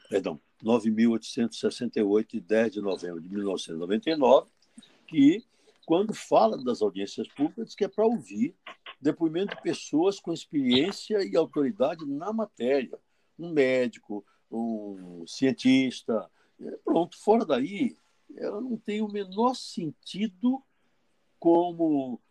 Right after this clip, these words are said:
se daria, se fosse o caso, é, para a satisfação dos indivíduos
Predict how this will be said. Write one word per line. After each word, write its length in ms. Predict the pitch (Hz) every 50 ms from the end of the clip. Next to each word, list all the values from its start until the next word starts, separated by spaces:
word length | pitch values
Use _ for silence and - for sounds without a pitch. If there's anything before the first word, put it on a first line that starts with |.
| _ _ _
se 240 | - - - 147 147
daria, 540 | 135 - 123 117 110 220 240 - 339 440 440
se 200 | - - - -
fosse 280 | - - - - -
o 40 | -
caso, 540 | - 247 - 117 123 147 151 175 226 294 - _ _ _ _ _ - - - - -
é, 720 | - - - 147 127 120 120 117 113 110 110 104 104 101 - _ -
para 300 | 131 127 131 139 151 170
a 20 |
satisfação 720 | - - 196 190 - - - - 143 - - - 143 139 147
dos 220 | 156 165 127 135
indivíduos 640 | 185 165 156 131 110 113 - - 320 214 196 - -